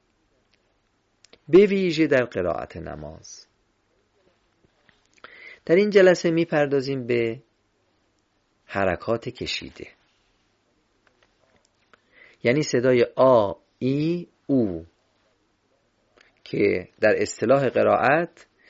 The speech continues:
به این صداهای بلند می‌گن الف مدی، یاء مدی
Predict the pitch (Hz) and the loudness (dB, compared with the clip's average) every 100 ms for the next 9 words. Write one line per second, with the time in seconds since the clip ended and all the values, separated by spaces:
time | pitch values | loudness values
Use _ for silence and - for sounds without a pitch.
0 | - _ 131 165 - 131 120 117 101 107 | -20 _ -4 -2 0 2 2 2 0 0
1 | 123 135 123 139 - 104 123 127 139 135 | 0 -4 -6 -6 -4 -2 -2 -2 -4 -4
2 | 123 - 120 120 - _ _ _ _ _ | -6 -8 -10 -10 -14 _ _ _ _ _
3 | _ _ _ _ 92 107 123 131 139 131 | _ _ _ _ -2 4 4 4 -2 -4
4 | 123 - - 110 107 | -6 -8 -10 -10 -10